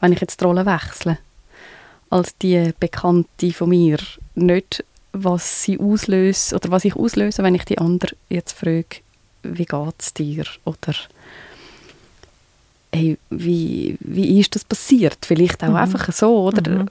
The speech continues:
Speaker 2: Mhm.
Speaker 1: Also schon mal das, oder? Was stelle ich überhaupt für eine Frage? Welche wäre adäquat?
Speaker 2: Mhm.
Speaker 1: Und dann das andere noch, was löse ich allenfalls mit so einer Frage aus? Und kann ich denn das nachher handeln? Die
Speaker 2: Mhm.
Speaker 1: Reaktion, die allenfalls kommt.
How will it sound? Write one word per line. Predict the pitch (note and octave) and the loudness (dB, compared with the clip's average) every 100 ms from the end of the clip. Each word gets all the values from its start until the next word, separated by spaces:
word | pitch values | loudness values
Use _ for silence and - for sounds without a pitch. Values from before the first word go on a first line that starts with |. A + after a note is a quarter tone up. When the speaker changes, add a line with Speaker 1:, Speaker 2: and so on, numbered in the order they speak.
| _ _ - | _ _ -4
Speaker 2:
Mhm. | G3+ E3 F3+ F#3 | -2 -2 -2 0
Speaker 1:
Also | F3 F3+ | 0 2
schon | F#3 E3+ | 2 4
mal | D#3+ | 4
das, | F3 A3+ B3+ | 2 2 2
oder? | B3 D#3+ | 2 2
Was | C#3 - | -2 -4
stelle | - E3 C3+ | 0 0 0
ich | C3 | -4
überhaupt | D#3+ D3+ D3 - | -6 -6 -6 -6
für | |
eine | C#3+ | -6
Frage? | - C#3+ - F3 | -4 -4 -2 -2
Welche | D3+ C#3 | -2 -2
wäre | C3+ C3+ - | -2 -4 -4
adäquat? | G3 A3+ - A3+ A3+ E4 - - | -4 -6 -4 -2 0 -2 -8 -8
Speaker 2:
Mhm. | E3+ | 0
Speaker 1:
Und | F#3+ E3+ | 0 0
dann | F3 E3+ | -2 -2
das | - | -2
andere | F3 F3+ F3 F3+ F3 | 0 0 0 -2 2
noch, | E3+ E3+ _ _ _ _ - _ _ - | 2 0 _ _ _ _ -20 _ _ -4
was | G3 F3+ | 0 2
löse | D#3+ D#3 | 2 2
ich | - | 0
allenfalls | D3+ D#3 D#3 | 0 0 -2
mit | D#3+ - | -2 -2
so | |
einer | D3+ C#3+ | -2 -2
Frage | - C3+ - | -6 -8 0
aus? | B3+ D4+ - - - - - _ | 2 2 0 -14 -18 -20 -20 _
Und | F#3+ E3 - _ _ _ - | 2 2 0 _ _ _ -8
kann | - D3+ | -2 -2
ich | D3 - - | -2 -4 -4
denn | C#3 | -4
das | C3 - | -6 -8
nachher | C#3+ D3+ | -8 -8
handeln? | - E3 A3+ C4+ - - _ _ _ _ _ _ _ - | -6 -6 -6 -6 -8 -10 _ _ _ _ _ _ _ -4
Die | F#3+ | -2
Speaker 2:
Mhm. | |
Speaker 1:
Reaktion, | G3 G3 E3 - G3 | 0 -2 -4 -2 -2
die | G3+ | -2
allenfalls | G3 G3+ - G3+ - | -4 -4 -6 -6 -8
kommt. | - G#3+ C#3+ D3 _ - | -4 -2 -2 -4 _ -20